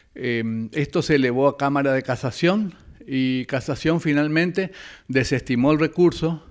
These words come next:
diciendo, em, entre otras razones, fundamentalmente que no se trataba de una sentencia definitiva, el auto de procesamiento,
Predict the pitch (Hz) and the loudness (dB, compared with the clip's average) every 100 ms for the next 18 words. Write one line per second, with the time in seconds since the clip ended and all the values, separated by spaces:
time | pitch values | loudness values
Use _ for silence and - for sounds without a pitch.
0 | - 135 - 147 143 147 156 - - - | -10 -6 -2 2 4 4 0 -4 -20 -20
1 | - - 117 117 117 117 110 110 - 127 | -20 -10 -4 -2 -2 -2 -4 -8 -6 -4
2 | 123 120 120 123 139 131 - 156 147 147 | -4 0 0 0 -2 -2 0 2 2 0
3 | - 120 117 120 131 139 147 131 135 131 | -2 -4 -4 -2 0 0 0 0 0 -2
4 | 143 135 123 143 143 139 127 123 135 135 | 0 -2 2 2 2 0 -2 -4 -2 0
5 | 143 139 156 151 143 175 151 147 120 113 | 0 0 0 0 2 2 2 0 -4 -2
6 | 123 127 135 143 - 143 156 151 151 151 | -2 0 -2 -2 -6 -6 0 2 2 0
7 | 180 | -6